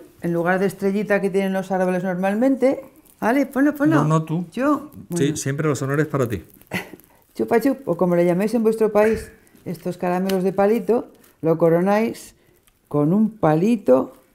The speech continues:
Speaker 1: y
Speaker 2: Claro
Speaker 1: un
Speaker 2: que sí.
Speaker 1: caramelito, que es un chupa chup,
Speaker 2: Claro que sí.
Speaker 1: para que los niños disfruten a más no poder.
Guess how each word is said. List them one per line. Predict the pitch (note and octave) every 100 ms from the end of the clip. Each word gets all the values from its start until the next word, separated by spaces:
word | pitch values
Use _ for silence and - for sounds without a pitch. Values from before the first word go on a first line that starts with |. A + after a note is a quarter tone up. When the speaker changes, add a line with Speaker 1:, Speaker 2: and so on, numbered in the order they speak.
| _ _ _
Speaker 1:
y | F3 G#3+
Speaker 2:
Claro | C4
Speaker 1:
un | B3+
Speaker 2:
que | A#3+
sí. | - -
Speaker 1:
caramelito, | F3+ E3 E3 F3+ A3+ A3+
que | A#3+
es | F3+ -
un | E3
chupa | D#3+ D#3 D#3
chup, | F#3 A3
Speaker 2:
Claro | F2 D#2+
que |
sí. | D#2 D2
Speaker 1:
para | E3+ E3+
que | E3+
los | F3
niños | F#3 G#3 A3+ A3+ -
disfruten | E3+ E3+ - G3+ G#3 G#3
a | F3
más | F3+ F3+
no | F3
poder. | E3 D3 C#3+